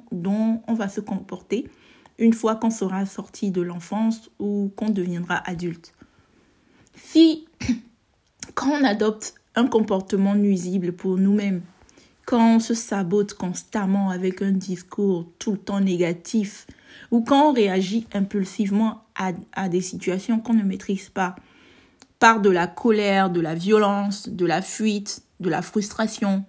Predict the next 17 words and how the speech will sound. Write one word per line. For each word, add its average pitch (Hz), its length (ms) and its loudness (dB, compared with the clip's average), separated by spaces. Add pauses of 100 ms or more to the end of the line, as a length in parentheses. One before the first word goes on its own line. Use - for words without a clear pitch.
(480)
qu'on 196 140 0
ressent 190 260 -2
de 185 100 -2
la 131 120 -4
jalousie 208 640 2
ou 190 80 -2
de 165 100 2
la 156 160 -2
peur, 254 460 2 (680)
il 226 100 2
s'agit 220 560 0
très - 240 0
certainement 214 580 0
de 190 140 0
signes 254 540 2
qui - 180 -2
montrent 220 440 2